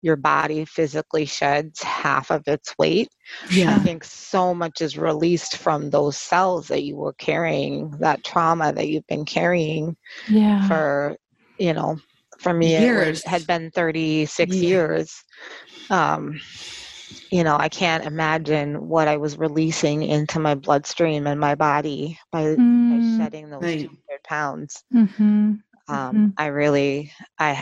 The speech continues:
Speaker 1: I did have P T S D whiplash, um, for
Speaker 2: Mm-hmm.
Speaker 1: sure.
Speaker 3: Mm-hmm.
Speaker 2: Mm-hmm.
Speaker 1: So, so my addiction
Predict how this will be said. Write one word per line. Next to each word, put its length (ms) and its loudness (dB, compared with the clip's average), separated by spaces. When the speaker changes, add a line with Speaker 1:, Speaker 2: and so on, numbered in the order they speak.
Speaker 1:
I 120 -2
did 240 2
have 220 -2
P 180 0
T 180 0
S 160 0
D 160 0
whiplash, 800 -2
um, 180 4
for 40 0
Speaker 2:
Mm-hmm. 140 0
Speaker 1:
sure. 360 -2
Speaker 3:
Mm-hmm. 280 4
Speaker 2:
Mm-hmm. 340 2
Speaker 1:
So, 540 0
so 200 2
my 140 2
addiction 640 -2